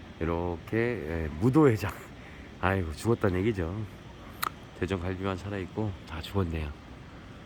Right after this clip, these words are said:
어, 옛날 통닭도 이렇게 중집이 있지만 손님이 없습니다. 하여튼 여긴, 어, 대흥동이에요, 대흥동. 아,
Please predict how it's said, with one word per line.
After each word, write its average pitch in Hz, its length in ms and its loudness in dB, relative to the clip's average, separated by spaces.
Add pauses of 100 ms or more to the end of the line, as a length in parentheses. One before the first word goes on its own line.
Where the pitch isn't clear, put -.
(140)
어, 71 80 -2
옛날 92 320 0
통닭도 104 840 0
이렇게 87 360 -2
중집이 90 360 -4
있지만 90 220 0
손님이 123 300 4
없습니다. 78 420 -4 (1000)
하여튼 95 380 2
여긴, 101 400 2 (440)
어, 82 120 2
대흥동이에요, 117 640 4
대흥동. 85 380 0 (480)
아, 67 340 -2